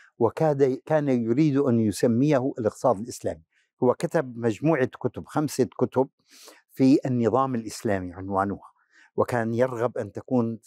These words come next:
كمنهاج لل-، لل-، للجامعات، للنظام الاقتصادي، النظام الاجتماعي، النظام السياسي، آه، النظام الأخلاقي، آه، آه، يعني هكذا، نسيت كل العناوين.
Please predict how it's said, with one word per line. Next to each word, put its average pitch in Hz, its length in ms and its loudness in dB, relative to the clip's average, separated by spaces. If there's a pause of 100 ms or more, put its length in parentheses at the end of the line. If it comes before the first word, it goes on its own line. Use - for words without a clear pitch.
كمنهاج 113 760 -2
لل-، 107 720 -8 (340)
لل-، 107 460 -4
للجامعات، 107 920 -2 (420)
للنظام 107 1500 0
الاقتصادي، 117 760 0
النظام 113 420 -2
الاجتماعي، 117 680 -4
النظام 120 420 0
السياسي، 131 720 -2 (420)
آه، 120 260 0
النظام 117 540 0
الأخلاقي، 117 1160 0 (280)
آه، 123 220 2
آه، 135 100 2
يعني 127 360 -2
هكذا، 131 320 0
نسيت 131 460 0
كل 127 240 2
العناوين. 113 560 -4